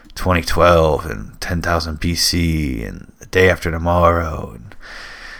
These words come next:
Godzilla from ninety-eight. Um, this guy, how's he not in prison for being a terrorist? How is this motherfucker not in Guantanamo Bay?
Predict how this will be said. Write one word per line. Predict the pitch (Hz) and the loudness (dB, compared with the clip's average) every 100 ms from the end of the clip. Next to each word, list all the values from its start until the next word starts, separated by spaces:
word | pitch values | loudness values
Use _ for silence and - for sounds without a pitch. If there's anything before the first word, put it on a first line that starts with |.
| - - | -20 -10
Godzilla | 95 92 98 82 82 98 104 71 | 2 6 6 6 6 8 8 6
from | - 90 | 2 2
ninety-eight. | 90 82 80 80 85 80 - - - - - - - - - | 2 2 2 2 2 0 -4 -12 -12 -14 -20 -20 -20 -20 -12
Um, | - 82 82 80 80 71 76 - - _ _ _ _ - _ _ - - - - - - | -4 0 2 0 0 -4 -8 -16 -20 _ _ _ _ -20 _ _ -20 -20 -20 -20 -20 -10
this | 95 147 - | 2 2 4
guy, | 226 233 180 - - | 6 6 6 2 -2
how's | - 185 226 | 4 6 6
he | |
not | 196 160 123 | 8 8 6
in | 117 | 4
prison | - 131 120 92 85 85 | 4 6 6 6 2 0
for | - 95 | 0 2
being | 92 | 4
a | 87 | 2
terrorist? | - 110 98 82 64 - - - - - - - - | 2 6 8 6 4 0 -4 -4 -14 -20 -20 -8 2
How | 160 | 4
is | 196 | 4
this | 202 | 4
motherfucker | 190 151 - 127 123 | 4 4 4 4 6
not | 110 | 6
in | |
Guantanamo | 95 95 104 95 90 | 4 4 6 6 4
Bay? | 80 71 - | 4 2 0